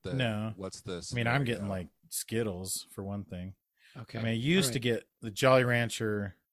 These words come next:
Speaker 2: soft chews.
Speaker 1: Okay.
Speaker 2: Jolly Rancher chews were very good.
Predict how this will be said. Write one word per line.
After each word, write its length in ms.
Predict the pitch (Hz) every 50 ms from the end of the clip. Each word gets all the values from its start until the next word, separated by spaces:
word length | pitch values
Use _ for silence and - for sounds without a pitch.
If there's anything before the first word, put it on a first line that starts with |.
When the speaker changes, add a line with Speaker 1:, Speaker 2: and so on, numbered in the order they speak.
| _ -
Speaker 2:
soft 360 | - - 117 113 113 113 -
chews. 500 | - - 117 113 113 113 117 117 - - _ _ _ _ _ _ _ _ _ _ _ _ _ _ _ _ _ _ _ _ _ _ _ _ _ _ _ -
Speaker 1:
Okay. 240 | 85 80 - -
Speaker 2:
Jolly 220 | 101 110 110 110 107
Rancher 300 | 107 104 104 - - 95
chews 480 | - - - 110 104 101 104 101 -
were 60 | 110 101
very 220 | 98 104 101 98
good. 400 | 92 98 95 95 98 98 101 95